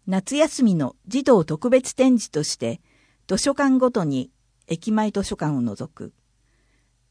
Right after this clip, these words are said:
テーマを設けて新たに収集した図書を、七月十五日、日曜日から展示します。夏休みは図書館で新しい本と出会いましょ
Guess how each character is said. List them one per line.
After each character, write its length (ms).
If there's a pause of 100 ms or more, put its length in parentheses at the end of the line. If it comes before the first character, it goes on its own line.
(140)
テ 160
ー 40
マ 200
を 80
設 200
け 140
て 320
新 240
た 120
に 120
収 240
集 240
し 100
た 140
図 140
書 220
を、 180 (480)
七 280
月 280
十 240
五 120
日、 460 (200)
日 300
曜 180
日 120
か 100
ら 120
展 240
示 100
し 180
ま 160
す。 240 (1000)
夏 260
休 280
み 120
は 180 (180)
図 100
書 180
館 240
で 100
新 360
し 220
い 40
本 180
と 140
出 160
会 140
い 20
ま 100
し 160
ょ 200